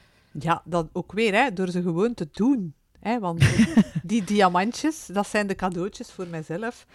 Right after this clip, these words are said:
Speaker 1: En ja, de cadeautjes voor uzelf, die, die geeft je uzelf toch gewoon. Hè? <laughs> Dus ik vind dat ook kei tof om die altijd in mijn bullet journal te tekenen, want dan weet ik, ah, het is, eh,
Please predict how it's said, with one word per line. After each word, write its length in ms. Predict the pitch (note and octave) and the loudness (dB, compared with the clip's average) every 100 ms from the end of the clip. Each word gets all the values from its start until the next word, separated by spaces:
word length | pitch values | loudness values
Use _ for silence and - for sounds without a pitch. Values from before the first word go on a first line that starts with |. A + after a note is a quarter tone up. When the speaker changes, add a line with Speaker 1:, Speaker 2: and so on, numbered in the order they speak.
| - _ _ - | -20 _ _ -6
Speaker 1:
En 260 | F#3+ F#3 | -6 -4
ja, 380 | F3 F3 C#3 C#3+ _ | 0 0 -2 -10 _
de 140 | E3+ | -12
cadeautjes 520 | F3+ F3 F3+ - G#3 - | -6 -4 -4 -8 -10 -10
voor 140 | F#3 | -8
uzelf, 340 | E3+ F#3+ A3 D#3 | -4 0 0 0
die, 440 | E3 D#3+ D#3 D3+ - _ _ _ _ | -2 -2 -4 -8 -16 _ _ _ _
die 120 | - D#3+ | -12 -4
geeft 340 | G3 D#4 - | 0 0 -2
je 120 | F#3 | -6
uzelf 360 | G3 F3+ E3+ E3 | -4 0 -2 -2
toch 160 | F3 - | -8 -8
gewoon. 420 | E3+ D#3+ E3 F3+ - | -8 -6 -8 -10 -14
Hè? 140 | G3+ E4+ - F3+ - F#3 - | -8 -8 -10 -14 -8 -8 -10
<laughs> 400 | - - - - | -20 -18 -10 -6
Dus 120 | G3 | -6
ik 120 | - | -4
vind 160 | - G#3+ | -2 2
dat 100 | G#3+ | 2
ook 160 | - - | 0 -2
kei 200 | A#3 A#3 - | 2 2 2
tof 160 | C4+ | -2
om 180 | C#4 A#3+ | -2 -2
die 260 | F#3+ F#3 - | -2 -4 -4
altijd 300 | G#3+ G#3+ - | -4 -4 -8
in 80 | F#3+ | -6
mijn 180 | F3+ E3+ | -4 -4
bullet 320 | G3+ G3+ - | -6 -8 -10
journal 320 | G3+ F#3+ F3+ | -12 -10 -10
te 160 | E3 - | -12 -8
tekenen, 400 | G#3+ C#4+ G3+ F3 | -8 -6 -6 -6
want 140 | E3+ | -6
dan 140 | E3 | -6
weet 220 | E3 F#3+ F3 | -4 -6 -8
ik, 140 | - | -12
ah, 100 | - | -10
het 160 | G3 E3 | -10 -10
is, 240 | D#3 - | -12 -12
eh, 200 | E3 D3 | -10 -10